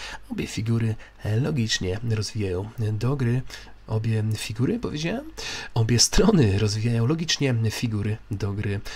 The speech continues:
Roszada ze strony białego, E sześć. E sześć wiele zdradza. Zdradza to, że czarnopolowy goniec u czarnego będzie rozwijany na pole E siedem, tak jak to często miejsce ma tutaj w, e, wariancie Scheveningen w obronie sycylijskiej.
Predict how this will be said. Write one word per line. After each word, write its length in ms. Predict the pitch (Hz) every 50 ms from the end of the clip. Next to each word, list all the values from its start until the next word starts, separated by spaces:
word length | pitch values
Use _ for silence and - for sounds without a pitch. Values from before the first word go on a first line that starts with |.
| - -
Roszada 440 | 135 180 190 - - 185 175 156 143
ze 100 | 127 123
strony 320 | - - - 127 123 127
białego, 520 | 147 175 190 190 190 185 175 170 165 160 160 - - - -
E 120 | - 110 107
sześć. 440 | - - - - 76 - - - - -
E 40 | -
sześć 380 | - - 196 190 - - - -
wiele 300 | 113 110 123 156 165 170
zdradza. 400 | 151 131 151 160 156 131 - - -
Zdradza 420 | 117 113 110 - 165 - - - 117
to, 200 | - - 160 151
że 160 | 127 123 120 - - - - -
czarnopolowy 680 | - - 185 220 220 208 185 - 175 160 160 151 151 135
goniec 420 | 123 123 120 117 117 - - - - - -
u 120 | 151 156
czarnego 480 | 156 - 110 107 104 104 101 104 110 101
będzie 220 | 107 107 110 139
rozwijany 460 | 143 135 110 107 104 98 - - -
na 120 | 123 131 113
pole 280 | - - 90 82 92 - - - - - - -
E 60 | -
siedem, 380 | - - - 165 151 131 120 120 - - - - - - - -
tak 200 | - 311 - -
jak 140 | 135 -
to 120 | - - 104
często 340 | - - 107 - - - 98
miejsce 340 | 98 98 101 - - -
ma 180 | 90 92 90 92
tutaj 320 | - - - - 82 95
w, 240 | 98 - - - -
e, 460 | 107 101 101 101 104 104 104 107 107
wariancie 380 | 104 107 113 110 117 117 - 123
Scheveningen 640 | - - 113 107 113 113 123 127 120 107 - - - - - - - - - - - -
w 40 | -
obronie 300 | 101 95 - 78 - -
sycylijskiej. 640 | - - - - - - - - - - - - -